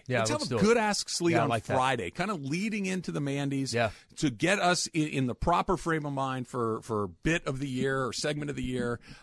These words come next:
Speaker 2: Uh, I think that we need to kinda just really concentrate and get it done.
Speaker 1: I already
Speaker 2: Sound
Speaker 1: have,
Speaker 2: right?
Speaker 1: I already kinda have my game plan if, uh, if Friday we win Ask Slee.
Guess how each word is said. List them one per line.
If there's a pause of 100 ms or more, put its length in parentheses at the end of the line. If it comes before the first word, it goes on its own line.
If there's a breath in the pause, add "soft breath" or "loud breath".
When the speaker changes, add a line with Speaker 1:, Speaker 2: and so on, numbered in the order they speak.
(120 loud breath)
Speaker 2:
Uh, (160)
I
think
that
we
need
to
kinda
just
really
concentrate
and
get
it
done. (520)
Speaker 1:
I
already
Speaker 2:
Sound
Speaker 1:
have,
Speaker 2:
right?
Speaker 1:
I
already
kinda
have
my
game
plan
if,
uh, (1080)
if
Friday (140)
we
win
Ask
Slee.